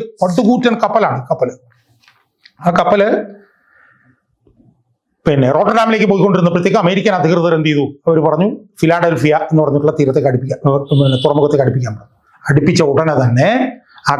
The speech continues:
കപ്പലിലേക്ക് അമേരിക്കയിലെ ഇതുമായി ബന്ധപ്പെട്ട കസ്റ്റംസിന്റെ ഉദ്യോഗസ്ഥരാണ് ഒരു, ഒരു നൂറ് ഉദ്യോഗസ്ഥര് ഇരച്ചു കയറി, ഇരച്ചു കയറി. ഇതിൽ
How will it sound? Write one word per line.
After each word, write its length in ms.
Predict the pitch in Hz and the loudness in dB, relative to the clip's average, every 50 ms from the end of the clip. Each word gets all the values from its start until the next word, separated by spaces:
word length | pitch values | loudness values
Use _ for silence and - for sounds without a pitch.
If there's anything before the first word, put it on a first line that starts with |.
| 143 - | 0 0
കപ്പലിലേക്ക് 760 | 143 - - 185 180 170 160 147 143 135 - 139 165 180 226 262 254 262 - - - _ _ _ _ _ _ _ _ _ _ _ _ _ _ _ _ _ - 156 | 0 0 0 0 0 0 2 2 2 0 2 0 0 0 0 0 -2 -2 -4 -6 -14 _ _ _ _ _ _ _ _ _ _ _ _ _ _ _ _ _ -4 -2
അമേരിക്കയിലെ 540 | 160 185 202 196 190 196 196 175 175 175 175 175 175 | 0 0 0 0 0 0 0 2 0 0 0 0 0
ഇതുമായി 280 | 165 180 190 190 185 175 160 | 0 2 2 0 0 0 0
ബന്ധപ്പെട്ട 280 | 170 170 170 170 175 170 156 | 0 0 0 0 -2 0 -2
കസ്റ്റംസിന്റെ 380 | 156 - 202 196 - 165 185 165 | -2 -2 -2 -4 -2 0 0 2
ഉദ്യോഗസ്ഥരാണ് 380 | 175 190 185 190 - 170 156 151 147 151 | 2 0 0 0 -2 0 0 0 0 0
ഒരു, 80 | 151 175 190 | 0 0 0
ഒരു 80 | 190 190 196 202 214 | 2 2 2 2 2
നൂറ് 360 | 226 254 269 277 285 277 247 233 - - - _ _ _ _ - 190 | 2 2 0 0 0 0 0 -2 -4 -6 -16 _ _ _ _ -4 -4
ഉദ്യോഗസ്ഥര് 560 | 156 139 214 208 202 190 208 - 190 165 180 175 - - - _ _ _ _ - 165 175 185 | 0 0 0 2 2 0 0 0 0 0 0 -2 -4 -8 -16 _ _ _ _ -2 0 0 0
ഇരച്ചു 480 | 196 185 190 220 220 214 214 214 214 202 208 | 2 0 0 0 -2 -2 -2 0 0 2 2
കയറി, 380 | 196 160 160 147 131 127 123 113 - - - - - - 170 190 | 2 2 2 0 2 0 0 -2 -4 -8 -20 -16 -2 0 0 2
ഇരച്ചു 340 | 202 190 208 196 202 202 180 151 | 2 2 0 0 0 0 2 2
കയറി. 280 | 139 120 120 - - - - _ _ _ _ _ _ _ - - - _ _ _ _ _ _ _ _ _ _ _ _ _ _ _ _ _ _ _ _ - 160 | 2 0 -2 -4 -8 -14 -20 _ _ _ _ _ _ _ -20 -20 -20 _ _ _ _ _ _ _ _ _ _ _ _ _ _ _ _ _ _ _ _ -2 -2
ഇതിൽ 260 | 180 214 240 254 | 0 0 2 2